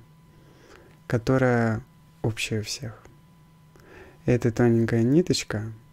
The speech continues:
она везде где-нибудь хотя бы чуть-чуть, но упоминает про единство всего сущего. И это единственная ниточка, которая связывает воедино все философии вместе с Адвайтой,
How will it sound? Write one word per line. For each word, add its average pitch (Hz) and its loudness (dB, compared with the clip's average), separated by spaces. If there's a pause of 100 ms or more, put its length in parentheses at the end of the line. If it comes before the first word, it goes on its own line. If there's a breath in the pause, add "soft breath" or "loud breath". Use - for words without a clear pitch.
(440)
она 117 0
везде 117 0
где-нибудь 113 0
хотя 110 -4
бы 110 -4
чуть-чуть, 139 -4
но 113 2
упоминает 113 0
про 110 -2
единство 113 -2
всего 110 -2
сущего. - -6 (1600 loud breath)
И 131 2
это 123 4
единственная 123 4
ниточка, 113 2 (260)
которая 113 0
связывает 110 -2 (160)
воедино 117 0
все 110 -4
философии 113 -2
вместе 113 0 (720 loud breath)
с - -10
Адвайтой, 113 -4